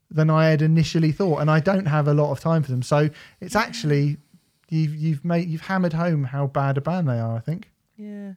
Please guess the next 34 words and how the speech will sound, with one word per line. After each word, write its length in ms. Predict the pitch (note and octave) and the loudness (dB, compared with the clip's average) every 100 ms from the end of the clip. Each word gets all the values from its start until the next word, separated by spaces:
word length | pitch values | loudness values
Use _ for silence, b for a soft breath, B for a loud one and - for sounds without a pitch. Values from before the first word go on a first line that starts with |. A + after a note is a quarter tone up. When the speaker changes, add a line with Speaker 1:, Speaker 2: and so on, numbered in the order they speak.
| _ G#3 | _ -16
Speaker 1:
I 40 | |
think 240 | - B2 G#2 | -12 -10 -10
they're 140 | G#2+ | -12
pretty 220 | - A2+ | -10 -12
bum, 280 | - A#2 A2+ | -8 -8 -8
to 120 | - B2 | -10 -10
be 80 | |
honest. 280 | A#2 A#2 - B B B B | -8 -8 -10 B B B B
Um, 540 | C#3+ C#3+ D3 D3 C#3 C#3 _ - | 0 4 4 2 0 -4 _ -4
Arcade 380 | F3 D#3+ C#3 C3 | -2 0 -2 -2
Fire 280 | D3 B2 A2+ | -2 -2 -4
are 20 | |
good, 200 | A#2 A2+ | -6 -6
though. 180 | C3+ C#3+ - B - | -2 -2 -4 B -6
Speaker 2:
Ooh, 560 | F4+ A#4 E4 F#3 C#3+ C3 - | -4 -2 0 0 -2 -6 -2
but 300 | C4+ G#3 A3+ | 0 0 -4
it 120 | G3 | -6
does 200 | D#4 - | -6 -6
give 160 | B3+ G#3+ | -10 -10
me, 40 | |
I 120 | C#4+ | -6
have 140 | D#4 - | -6 -4
not 160 | E3 | -6
even 240 | F3+ F#3 G#3+ | -6 -8 -8
said 220 | - D4+ | -6 -8
this, 160 | C#3 C3+ | -8 -14
it 120 | F3 | -8
does 200 | C4 A#3+ | -6 -6
give 160 | A3+ F#3 | -8 -6
me 80 | F#3 | -6
an 80 | |
opportunity 640 | F#3+ F3+ - G#3 F#3+ - C#3+ | -6 -8 -10 -8 -8 -10 -12
to 100 | C#3 | -12
say, 560 | - G#3 A#2+ A#2 E3 | -6 -6 -6 -10 -12